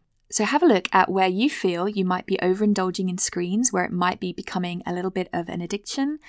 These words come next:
or a bit of an idol, and consider giving that up within the limitations of your own family home situation. Okay, so those are my seven ideas for things to give up or fast from over Lent. Number one was sugar.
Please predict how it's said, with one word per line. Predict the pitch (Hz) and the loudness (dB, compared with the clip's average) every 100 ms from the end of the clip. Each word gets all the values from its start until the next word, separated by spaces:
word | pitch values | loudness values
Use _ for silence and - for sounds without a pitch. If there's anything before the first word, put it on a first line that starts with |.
| - - - | -20 -20 -12
or | - 170 | -4 -2
a | |
bit | 175 | -2
of | 175 | -4
an | 170 - | -4 -4
idol, | 175 180 214 262 - _ - _ - | -2 -2 -2 -4 -8 _ -20 _ -6
and | 185 180 180 | -2 -2 -2
consider | 190 185 - 202 190 190 - | -2 -2 4 6 6 4 0
giving | 190 190 | 0 2
that | 196 180 | 4 4
up | 175 - - | 0 -2 -2
within | 185 180 | 0 -2
the | 180 | -2
limitations | 180 - 180 175 180 170 | -4 -4 -6 -4 -4 -4
of | - 175 | -4 -4
your | 170 170 | -2 -2
own | 170 170 185 _ _ - | -2 -4 -6 _ _ -12
family | - 175 170 170 170 | -2 -2 -2 -4 -6
home | - 165 170 170 | -6 -6 -6 -6
situation. | - - - 92 - - 202 202 _ _ _ _ _ _ | -6 -6 -6 -6 -8 -8 -6 -8 _ _ _ _ _ _
Okay, | 254 277 370 453 202 | -2 0 0 0 0
so | 185 - 220 202 | 0 8 8 8
those | 226 262 | 4 4
are | 277 | 4
my | 214 196 | 6 4
seven | 202 - 196 185 | 2 2 2 2
ideas | 185 185 180 269 381 | 0 -2 0 0 -2
for | - 190 | -4 -4
things | - 185 - | -2 -2 -2
to | |
give | 190 185 | 0 4
up | 185 - - | 2 2 -6
or | 175 | -2
fast | - 185 - | 2 2 2
from | - 285 381 | 0 0 0
over | 190 180 | -4 -2
Lent. | 180 294 - - - - - - - | -2 -4 -6 -12 -12 -20 -20 -20 -4
Number | 196 185 | 0 4
one | 190 226 | 8 8
was | 214 180 | 8 2
sugar. | - - 359 | 2 4 4